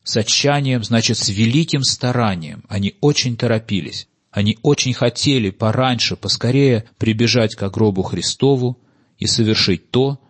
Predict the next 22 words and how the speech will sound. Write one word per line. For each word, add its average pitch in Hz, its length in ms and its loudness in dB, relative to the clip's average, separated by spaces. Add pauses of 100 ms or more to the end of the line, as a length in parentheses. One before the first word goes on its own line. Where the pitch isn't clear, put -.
(100)
что - 240 0
не 92 100 0
успели 107 400 -2
совершить 90 520 -4
в - 60 -20
пятницу 90 480 -4
вечером. 78 600 -8 (1080)
«И 98 100 -6
скаху 147 640 -2
тебе, 117 380 -2
Христе, 104 680 -4 (360)
воеже 98 480 -2
помазати 110 920 -4 (220)
пречистое 90 760 -6
тело 90 380 -8
твое». 85 460 -14 (540)
Они 117 240 -2
пытались 131 540 0
найти 135 460 0
Господа 104 540 0
Иисуса 98 400 -4
Христа, 95 600 -4